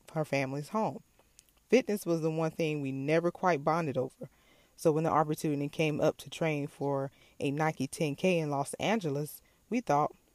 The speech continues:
"Why not?" Well, it turns out there's a major why not, why for not just us, but millions of Black women,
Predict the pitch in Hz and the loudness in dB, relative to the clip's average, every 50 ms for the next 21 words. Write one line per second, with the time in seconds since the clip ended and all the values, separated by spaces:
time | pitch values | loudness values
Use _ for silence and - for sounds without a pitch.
0 | _ _ _ - 196 202 214 233 269 240 170 - _ _ _ _ _ _ _ _ | _ _ _ 0 2 2 4 4 2 2 0 -2 _ _ _ _ _ _ _ _
1 | _ _ _ _ _ - 165 170 185 202 208 - - 240 226 214 208 202 - - | _ _ _ _ _ 0 2 4 6 4 4 2 2 2 4 4 2 0 0 2
2 | - 240 247 202 151 - - 170 160 160 143 156 156 156 165 170 180 175 156 160 | 4 4 4 4 4 2 2 4 4 2 2 -2 -2 0 2 2 2 2 0 0
3 | 151 156 151 147 147 151 175 220 233 196 180 - - _ _ _ _ _ _ - | 0 0 0 0 0 0 2 2 2 2 2 0 -4 _ _ _ _ _ _ -4
4 | 151 160 196 214 202 156 151 156 156 - - _ _ _ _ - 160 156 160 180 | 2 6 8 8 8 6 4 0 -4 -6 -12 _ _ _ _ -2 0 2 4 4
5 | 175 - 147 165 165 156 - - - 160 151 - - - - - - 147 156 165 | 2 2 2 2 2 2 2 0 0 0 0 -2 -2 -2 -2 -2 -2 0 2 4
6 | 190 220 196 160 147 131 - 135 131 147 135 135 135 156 180 165 - - - | 4 4 4 2 0 -4 -6 -4 0 0 0 0 0 0 0 0 0 -2 -6